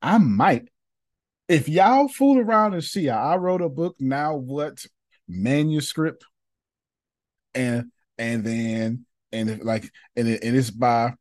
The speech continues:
the, it's by Deanna Marie. Mind your business.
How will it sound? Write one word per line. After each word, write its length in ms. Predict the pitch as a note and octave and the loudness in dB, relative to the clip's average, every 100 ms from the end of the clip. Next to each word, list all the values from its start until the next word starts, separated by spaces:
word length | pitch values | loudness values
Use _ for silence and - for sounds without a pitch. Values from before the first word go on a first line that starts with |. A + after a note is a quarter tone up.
| _ | _
the, 440 | F#2+ G2+ G2 F#2 - | -6 -2 0 -2 -4
it's 200 | A2 G2 | -8 -6
by 260 | G2 A#2+ G#2+ | 0 2 2
Deanna 400 | G#2 A#2+ C#3 B2 | 2 2 2 2
Marie. 360 | A2+ B2+ E3+ - _ _ _ _ _ _ _ _ _ _ _ | 0 -2 -4 -10 _ _ _ _ _ _ _ _ _ _ _
Mind 340 | F#3+ G3+ B3 B3+ | -4 0 0 0
your 80 | |
business. 540 | E4 F#4+ - - - | 0 -2 -4 -12 -18